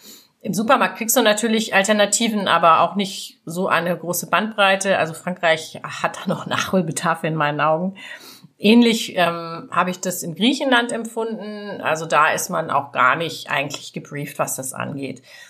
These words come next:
Hm, da weiß ich im Supermarkt jetzt nicht, wie es ist. Wir waren halt in kleinen Orten, da gibt's keine große Auswahl. Vielleicht gibt's es in, in den Großstädten, Athen, Saloniki und so weiter schon, aber in den kleineren Touristenorten findet man da wenig.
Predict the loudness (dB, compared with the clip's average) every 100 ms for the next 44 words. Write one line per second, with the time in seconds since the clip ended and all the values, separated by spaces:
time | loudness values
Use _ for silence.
0 | _ -10 -8 -6 -4 -2 2 2 0 -2
1 | 0 2 4 4 0 -2 0 0 -2 -2
2 | -2 -2 -4 -4 2 2 2 -2 -4 -4
3 | -2 0 2 0 0 -6 -8 -8 -4 -4
4 | -4 -6 -4 0 0 0 -2 -2 -4 -6
5 | -10 -8 -8 -8 -10 -8 -10 -8 -2 0
6 | 0 -4 -8 -8 -8 -10 -10 -12 -10 -8
7 | -8 -8 -6 -6 -4 -4 -4 -8 -12 -10
8 | -2 2 2 4 2 4 4 2 -6 -10
9 | -14 -12 -8 -6 -6 -2 -2 0 -2 -4
10 | -8 -8 -6 -6 -4 -2 -2 -2 -8 -8
11 | -8 -6 -4 -4 -4 -4 -2 -2 -4